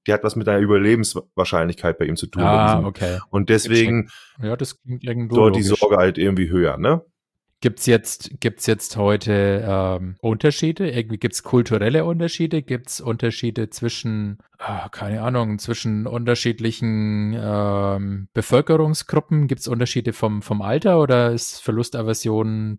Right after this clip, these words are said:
Speaker 2: keine Ahnung, das kann beim Kind höher sein wie bei einem, bei einem älteren Menschen und umgekehrt?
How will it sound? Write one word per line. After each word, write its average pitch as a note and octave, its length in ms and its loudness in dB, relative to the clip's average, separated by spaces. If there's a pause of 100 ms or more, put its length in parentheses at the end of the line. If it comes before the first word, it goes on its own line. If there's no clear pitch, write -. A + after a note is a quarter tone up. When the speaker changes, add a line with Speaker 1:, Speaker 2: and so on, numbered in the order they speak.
(140)
Speaker 2:
keine G#2+ 200 -2
Ahnung, G#2 280 -2
das - 360 -10
kann A2+ 160 0
beim A2 280 0
Kind C3 500 -2
höher B2+ 220 6
sein A#2+ 360 2
wie A2+ 100 0
bei A#2 100 -2
einem, G#2+ 480 -2
bei A#2 100 -4
einem A2 140 -2
älteren C3+ 280 -2
Menschen C3 300 0
und B2+ 100 -4
umgekehrt? A2+ 520 -4